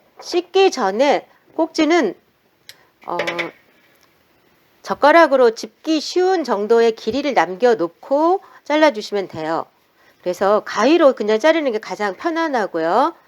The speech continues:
네. 그래서 이렇게 이제 잘라주면 아주 잘 잘라져요. 이거 연한 거니까. 그래서 일 센치, 일 센-, 일 점 오 센치 정도 남기면 집기가 아주 쉽거든요.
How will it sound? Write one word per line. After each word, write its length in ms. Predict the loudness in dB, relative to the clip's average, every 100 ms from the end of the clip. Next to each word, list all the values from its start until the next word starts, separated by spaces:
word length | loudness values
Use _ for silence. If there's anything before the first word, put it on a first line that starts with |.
| _ -16
네. 440 | -14 -12 -14 -18 _ _ _ _ _ _ _ _ _ _ _ _ _ -12
그래서 180 | -6 -4 -2
이렇게 500 | 0 2 2 0 -4
이제 160 | -4 -12 0
잘라주면 420 | 4 4 4 0
아주 180 | 0 -2
잘 220 | 0 4
잘라져요. 520 | 4 4 4 2 0
이거 200 | 0 0
연한 400 | 2 2 0 0
거니까. 640 | -2 -4 -6 -4 -4 -6 -12 -20 _ _
그래서 260 | _ _ _ -12
일 240 | -4 -4 _
센치, 680 | 0 0 -2 -2 2 4 4
일 280 | 2 2
센-, 320 | 2 4 4 2
일 180 | -6
점 240 | 0 0 2
오 160 | 2
센치 380 | 2 0 -2 0
정도 280 | 0 2 2
남기면 840 | 2 0 -2 -4 -2 -2 -2 -4 _ -20 _
집기가 460 | -14 -10 -4 2 2
아주 120 | 0
쉽거든요. 600 | -6 -6 0 0 0 -4